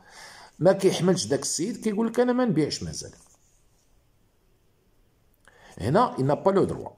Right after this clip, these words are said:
لان في التجاره ما كندخلوش العاطفه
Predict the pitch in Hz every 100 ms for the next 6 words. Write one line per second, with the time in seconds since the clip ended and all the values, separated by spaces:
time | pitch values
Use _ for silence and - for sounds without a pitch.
0 | - 87 - 101 160 180 - - - -
1 | 139 127 120 151 151 107 101 104 - -
2 | 165 - 82 92 73 -